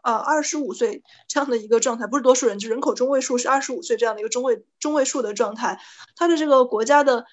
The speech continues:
决策能力或者是，呃，社会的呃，民间的舆论、民间的情绪，它的反应也都是相对年轻的。那这种年轻，当它和一些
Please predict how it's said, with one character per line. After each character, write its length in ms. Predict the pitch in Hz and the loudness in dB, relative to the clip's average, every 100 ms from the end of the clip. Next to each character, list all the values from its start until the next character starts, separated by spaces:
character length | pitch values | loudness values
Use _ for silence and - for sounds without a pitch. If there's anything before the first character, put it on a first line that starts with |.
| _ - | _ -6
决 160 | 240 | 0
策 180 | 247 339 | 2 2
能 180 | 254 220 | -2 -6
力 160 | 262 262 | -6 -4
或 160 | 285 | -4
者 160 | 226 214 | -4 0
是， 460 | 240 269 240 220 - _ | 0 2 0 0 -6 _
呃， 360 | - 208 208 226 | -6 -4 -4 -4
社 280 | - 320 294 | -2 2 2
会 200 | 311 269 | 2 0
的 360 | 220 202 190 _ - - | 0 -2 -4 _ -20 -6
呃， 220 | 220 196 196 | -4 -4 -6
民 240 | 220 247 | -8 -6
间 180 | 294 294 | -4 0
的 100 | 254 | 0
舆 200 | 220 233 | -2 -4
论、 240 | 285 247 | 2 2
民 180 | 214 226 | 0 -8
间 220 | 262 269 | -6 -2
的 240 | 254 220 220 | -2 0 -2
情 260 | - 202 | -4 -4
绪， 180 | 247 262 | -4 -4
它 160 | 254 311 | -2 -2
的 100 | 302 | -2
反 340 | - - 240 | -4 -6 -6
应 160 | 233 180 | -10 -4
也 120 | 190 | -2
都 120 | 226 | -2
是 100 | 254 | -2
相 240 | 247 294 | -2 -2
对 160 | 302 262 | -2 -4
年 240 | 202 180 | -4 -4
轻 220 | 214 277 285 | -4 -2 0
的。 180 | 214 - - - - | 0 -2 -20 -12 -4
那 80 | |
这 100 | 294 339 | 0 2
种 160 | 240 | 2
年 180 | 202 214 | 0 -2
轻， 260 | - 294 294 | 0 0 0
当 180 | 294 | 0
它 180 | 294 302 | 4 2
和 340 | 294 208 226 247 - _ - | 4 2 2 0 -14 _ -6
一 100 | 285 | 0
些 240 | 285 311 | 2 0